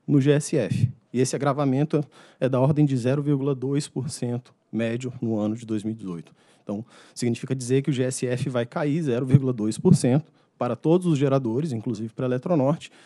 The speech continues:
se aceito o, o, o, o pleito da Eletronorte. O ponto de destaque é que o agravamento desse G S F, ele só acontece para os casos em que a portaria do M M E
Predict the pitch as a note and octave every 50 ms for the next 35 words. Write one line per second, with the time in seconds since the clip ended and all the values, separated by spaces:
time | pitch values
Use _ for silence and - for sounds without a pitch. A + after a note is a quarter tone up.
0 | - - - - - F3+ E3+ D#3+ - - C#3 C3+ C3+ - D3+ - - - C3 B2+
1 | B2+ - - A#2+ B2+ - D3 _ _ _ - - B2 B2+ - - - B2 B2+ -
2 | C3+ A#2 A#2 - B2+ A#2 B2+ A#2+ A#2+ A#2 - C#3+ C#3+ G#2+ F2 E2 - - - -
3 | _ _ _ _ _ _ _ _ _ _ _ _ _ _ _ _ _ _ - -
4 | D3+ - - E3+ F#3 F#3 F3+ D#3+ D3+ D#3 C3+ A#2+ A2 - - D#3+ D#3 E3 D#3+ -
5 | - - - - - - - - _ _ _ - _ _ - - C#3+ D3 - _
6 | - A2+ G2 E2+ - - - - - - - _ _ _ _ _ _ _ _ _
7 | _ _ _ _ _ _ _ _ _ - - - _ _ _ - B2+ A#2 A2+ A#2+
8 | C#3 D3+ - E3 B2+ A#2+ C3+ E3 F#3+ F#3+ - D3 B2+ B2+ - - A#2+ G#2 A2 G2+
9 | - - - B2+ A#2+ C3 C3+ C3 - - - _ - E3 D#3 D3 C3 - - F3+
10 | F#3+ G3+ G3+ - A#3+ B3+ B3 B3 - G#2+ G#2 G#2+ G#2+ - - - G#3+ - _ _
11 | _ _ _ _ - D#3+ C#3+ D3+ D#3 - - - B2 B2 B2 C3+ C#3 - C#3 B2+
12 | - - F3 - - - D3+ C#3+ C3 A#2+ C#3+ D#3 D#3 D#3 C#3+ C#3+ C3+ A#2+ A#2 A2
13 | A2 A#2+ C#3+